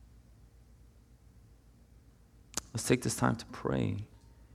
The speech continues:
and ask the Lord, if there is anything hardened in your heart, if there is any thorn springing up, if your soil is so shallow, you're not even sure if you could last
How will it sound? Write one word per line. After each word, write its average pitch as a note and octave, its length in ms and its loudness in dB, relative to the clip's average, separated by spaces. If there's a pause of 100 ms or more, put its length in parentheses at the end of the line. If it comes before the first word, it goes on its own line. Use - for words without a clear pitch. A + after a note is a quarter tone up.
(340)
and - 100 -6
ask C3 440 0
the C3 80 -4
Lord, A#2 580 -2 (1400)
if A2+ 80 -6
there C#3+ 140 6
is E3 160 2
anything D3+ 380 2
hardened A#2+ 600 2
in A2+ 180 2
your A2 100 2
heart, G#2+ 340 0 (1120)
if B2 80 -4
there D#3 160 6
is D3+ 100 2
any D3+ 180 6
thorn C#3 560 2
springing B2 520 2
up, A2+ 320 0 (1120)
if B2+ 220 2
your D3+ 240 10
soil D#3 440 10
is C3 140 8
so - 540 2
shallow, D#3 580 10
you're C#3+ 240 8
not E3 160 8
even D#3 240 6
sure D3+ 580 4
if - 160 -2
you D#3 60 2
could D3+ 180 4
last C3+ 560 6